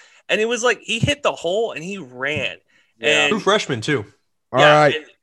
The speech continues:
Speaker 1: there may be, like, seven guys like that in college football.
Speaker 2: Yeah.
Speaker 1: So
Speaker 2: It'll be
Speaker 4: Just
Speaker 2: it.
Speaker 4: doubled up.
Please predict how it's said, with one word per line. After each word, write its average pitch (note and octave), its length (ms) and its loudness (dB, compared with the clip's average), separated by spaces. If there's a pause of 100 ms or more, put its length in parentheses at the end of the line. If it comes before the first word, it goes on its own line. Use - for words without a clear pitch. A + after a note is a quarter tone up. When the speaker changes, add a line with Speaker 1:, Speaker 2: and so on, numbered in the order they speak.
(320)
Speaker 1:
there F#3+ 140 2
may B3 160 2
be, A3+ 200 -4
like, F#3 240 -2
seven F#3+ 420 -2
guys D#3 240 2
like D#3 140 -4
that C#3+ 120 -2
in C3+ 60 -8
college B2+ 240 -4
football. - 380 -14 (400)
Speaker 2:
Yeah. G2+ 220 -14
Speaker 1:
So A2+ 300 -4 (200)
Speaker 2:
It'll C#3+ 220 -6
be D#3+ 60 -4
Speaker 4:
Just E3+ 260 6
Speaker 2:
it. - 20 -20
Speaker 4:
doubled F3 380 6
up. D#3 440 4